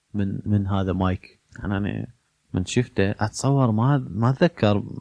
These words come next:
بالضبط ارقام، بس بوقتها لاحظت انه بالعراق اغلى، يعني سعر الكيلوغرام من النحاس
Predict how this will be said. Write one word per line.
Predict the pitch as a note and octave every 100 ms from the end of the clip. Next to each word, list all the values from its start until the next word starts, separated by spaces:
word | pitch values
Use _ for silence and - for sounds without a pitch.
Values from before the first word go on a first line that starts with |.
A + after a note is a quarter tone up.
| - -
بالضبط | C3 A2 A#2 A#2+ A2+
ارقام، | G2 F#2+ C#3+ D3 G2+ A2+ C#3 _ _ _ -
بس | A2+ A#2
بوقتها | D3 D#3+ D#3+ D3+
لاحظت | C3 B2 D3 F3+ G3
انه | C3+ C3 C3 - -
بالعراق | A#2+ C3 A#2+ B2 C3+ D3 -
اغلى، | A#2 A#2 G2+ F#2+
يعني | G2+ F2+ G2 G2 - - _
سعر | - C3 G#2+ G#2+ G2 -
الكيلوغرام | A2+ - B2 A#2 A2 G#2 A2+ G#2+ G2
من | G2 G2+
النحاس | G2 G2+ A#2 B2 C#3 - -